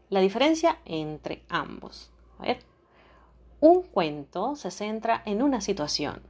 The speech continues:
en un momento específico, en una acción, y siempre tiene una moraleja. Generalmente son cortos y no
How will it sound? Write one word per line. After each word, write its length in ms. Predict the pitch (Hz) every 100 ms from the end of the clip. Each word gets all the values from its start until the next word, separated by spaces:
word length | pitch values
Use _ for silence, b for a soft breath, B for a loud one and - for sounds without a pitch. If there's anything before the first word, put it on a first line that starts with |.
| -
en 80 |
un 140 | 170 190
momento 480 | 196 190 190 185 165
específico, 600 | - - - 156 - 160
en 60 |
una 140 | 214 269
acción, 600 | - - - 151 95 - -
y 80 | 277
siempre 260 | 294 294 269
tiene 400 | 208 180 190 -
una 200 | 151 147
moraleja. 480 | 147 175 294 311 - -
Generalmente 520 | - 165 151 151 147 -
son 300 | 160 170 175
cortos 720 | - 233 196 165 - 214 269 - _ b b b b b b _
y 340 | 285 302 311 -
no 600 | 214 214 208 208 220 -